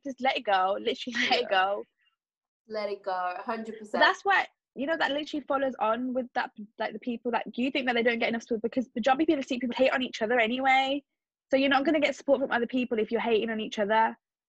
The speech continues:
Speaker 3: And
Speaker 1: Do you know
Speaker 3: you
Speaker 1: what I
Speaker 3: hate,
Speaker 1: mean?
Speaker 3: I think I was
Speaker 2: Mm-hmm.
Speaker 3: on Expo the other day, um, and they were actually at the Black Lives Matter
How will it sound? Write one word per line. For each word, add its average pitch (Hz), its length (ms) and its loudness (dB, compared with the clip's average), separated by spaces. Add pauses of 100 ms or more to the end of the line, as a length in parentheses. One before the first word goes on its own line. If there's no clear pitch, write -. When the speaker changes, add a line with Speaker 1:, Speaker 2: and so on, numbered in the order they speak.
(160)
Speaker 3:
And 240 120 2
Speaker 1:
Do 254 80 2
you 233 40 4
know - 20 4
Speaker 3:
you 247 60 4
Speaker 1:
what 233 60 4
I - 40 6
Speaker 3:
hate, 202 140 4
Speaker 1:
mean? 208 100 -12 (440)
Speaker 3:
I - 60 -6
think 254 180 -4
I 208 40 2
was 233 140 4
Speaker 2:
Mm-hmm. 233 40 6
Speaker 3:
on 220 60 2 (380)
Expo 196 440 2
the 196 120 4
other 190 120 0
day, 185 360 2 (100)
um, 185 220 2 (460)
and 214 140 0
they 220 140 4
were 226 60 2
actually - 360 0
at - 160 0
the 202 80 -12
Black 196 200 -4
Lives 190 200 -2
Matter 185 260 -8